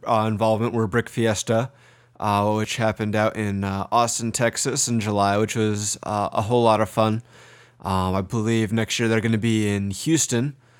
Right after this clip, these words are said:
Um, so definitely if you're in that area, uh, look into, to that. Uh, it was a, it was a whole lot of fun. There's a lot of people who attended,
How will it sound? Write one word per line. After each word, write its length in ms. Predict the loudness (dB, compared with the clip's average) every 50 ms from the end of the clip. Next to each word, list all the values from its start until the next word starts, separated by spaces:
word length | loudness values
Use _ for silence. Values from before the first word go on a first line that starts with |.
| -20 -20 _ _ _ _ _ -6 -2
Um, 600 | 0 2 2 2 2 0 0 -2 -4 -6 -8 -10 _ _ _ _ _ _ _ _ _ _ _ _ _ _ _ _ -12
so 480 | -6 -2 2 4 4 4 4 4 2
definitely 440 | 0 0 0 0 0 2 0 0 0
if 80 | 0 0
you're 140 | 0 -2 0
in 180 | 0 0 0
that 180 | 0 0 0 0
area, 440 | 0 0 0 0 0 0 -2 -2 -4 _ _ _ _ _ _ _ _ -6 -4
uh, 280 | 0 0 2 2 2 0
look 220 | 0 -2 -2 -2
into, 420 | -2 -2 -2 0 0 0 0 -2 -4 -6
to 120 | -4 -2
that. 340 | 0 0 2 0 0 -2 -6 -8
Uh, 220 | -6 -4 -2 -2 -2
it 40 | -2
was 160 | -2 -2 -4
a, 80 | -4
it 120 | -4 -6 -8
was 120 | -10 -12
a 40 | -8
whole 160 | -4 -2 2
lot 160 | 2 2 2
of 60 | 2 0
fun. 360 | 0 2 2 2 2 0 0
There's 180 | 0 0 0
a 220 | -2 -2 -4 -4 -6 -12 -20 -20 -20 -20 _ _ -10
lot 360 | -8 -4 0 2 2 4 4
of 80 | 2 2
people 280 | 2 2 2 2 2 2
who 120 | 2 0
attended, 560 | 0 0 0 0 0 0 0 0 -2 -2 -6